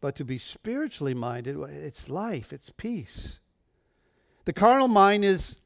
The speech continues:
at war, at enmity against God, for it's not subject to the law of God, nor indeed can be.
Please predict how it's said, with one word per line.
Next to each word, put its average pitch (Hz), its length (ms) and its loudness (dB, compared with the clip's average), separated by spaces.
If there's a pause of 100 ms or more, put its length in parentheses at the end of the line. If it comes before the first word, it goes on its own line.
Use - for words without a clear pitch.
at 175 160 -6
war, 196 460 8
at 147 260 2
enmity 214 540 2
against 147 380 -4
God, 160 260 0
for 170 140 0
it's - 120 -10
not 208 220 -4
subject 190 640 -4
to 170 180 0
the 175 80 -4
law 233 340 -2
of 147 120 -6
God, 123 280 -6 (540)
nor 135 200 -2
indeed 135 300 -4
can 147 300 -4
be. 113 240 -6